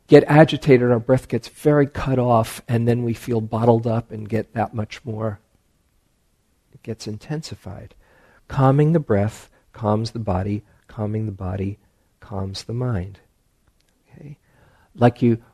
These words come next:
right now, just to, um, close your eyes and take a few deeper breaths, nice, slow, relaxed breaths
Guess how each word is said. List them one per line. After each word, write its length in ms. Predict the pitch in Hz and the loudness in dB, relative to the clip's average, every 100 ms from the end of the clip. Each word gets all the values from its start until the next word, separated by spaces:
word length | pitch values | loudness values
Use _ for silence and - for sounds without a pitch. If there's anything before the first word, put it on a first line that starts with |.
| - | -2
right 280 | 131 135 143 | 6 6 6
now, 500 | 135 135 113 101 101 _ _ _ _ | 4 4 4 0 -12 _ _ _ _
just 280 | - 175 - | -12 -10 -6
to, 400 | 151 131 127 123 | 0 2 2 0
um, 360 | 127 113 107 113 _ | -2 -4 -4 -10 _
close 360 | - 147 156 160 | -2 4 4 2
your 120 | 147 | -2
eyes 480 | 135 135 143 139 - _ _ _ _ _ - | 2 4 4 2 -4 _ _ _ _ _ -4
and 420 | 127 123 123 131 _ _ _ _ _ _ _ _ | 0 2 0 -4 _ _ _ _ _ _ _ _
take 260 | - 208 196 | 2 2 2
a 20 | |
few 340 | - - 170 | -10 0 2
deeper 480 | 147 117 143 156 - | 2 0 0 0 -2
breaths, 640 | 143 139 123 110 - - - | -4 2 2 0 -4 -6 -6
nice, 640 | 135 139 160 175 175 - - | -2 4 8 6 4 -4 -12
slow, 800 | - - - 139 139 131 127 123 - _ _ | -14 -14 -10 2 4 6 4 0 -4 _ _
relaxed 760 | 123 120 123 127 - - - - _ _ _ _ _ _ | 2 6 6 4 -2 -8 -8 -18 _ _ _ _ _ _
breaths 680 | 123 113 110 - - - | 0 0 0 -6 -10 -10